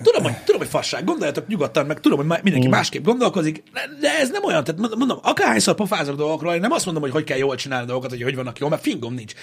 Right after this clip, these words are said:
Speaker 1: Én csak azt mondom, hogy én hogy gondolkozom.
Speaker 2: Mhm.
Speaker 1: Öm,
Speaker 2: Ö, a, a szülőtől elfogadná, de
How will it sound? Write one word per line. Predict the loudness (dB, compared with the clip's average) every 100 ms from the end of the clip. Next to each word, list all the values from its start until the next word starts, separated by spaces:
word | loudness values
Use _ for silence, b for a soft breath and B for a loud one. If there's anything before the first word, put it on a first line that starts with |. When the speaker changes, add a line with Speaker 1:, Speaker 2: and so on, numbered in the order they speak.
| B -6
Speaker 1:
Én |
csak | -2
azt | -2
mondom, | -2 -4
hogy | -4
én | -4 -2
hogy | -2
gondolkozom. | -2 -6 -8 -12 -16 -8
Speaker 2:
Mhm. | -2 -2 -4 _ _ B B B B B 0
Speaker 1:
Öm, | 6 6
Speaker 2:
Ö, | 6 2 -4 -2
a, | 0 2
a | 0
szülőtől | 4 6 6 6
elfogadná, | 4 4 0 2 2
de | 0 0